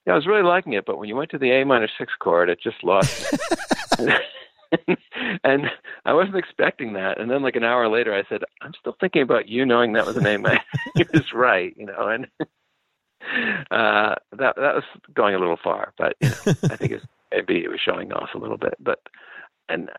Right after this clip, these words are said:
Speaker 1: I don't think it's that unusual to have really musical people, you know. I, I think the two things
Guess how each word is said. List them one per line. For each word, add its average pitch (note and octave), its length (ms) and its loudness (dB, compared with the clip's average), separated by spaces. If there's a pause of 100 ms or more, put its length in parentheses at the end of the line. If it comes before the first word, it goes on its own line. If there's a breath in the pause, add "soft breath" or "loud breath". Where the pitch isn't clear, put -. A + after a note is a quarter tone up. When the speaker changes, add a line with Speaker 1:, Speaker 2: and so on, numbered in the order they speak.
(120)
Speaker 1:
I - 80 4
don't D4 140 2
think D4 120 2
it's - 140 2
that B2 240 4
unusual A#2+ 540 0
to A2 120 -6
have G#2 160 -4
really G2+ 300 -6
musical G2+ 600 -8
people, - 420 -4
you A2 100 -12
know. A2 120 -8 (500)
I, B2+ 100 4 (140)
I C3 100 -6
think A#2 180 2
the G#2+ 80 -2
two A#2 140 -2
things G2 280 0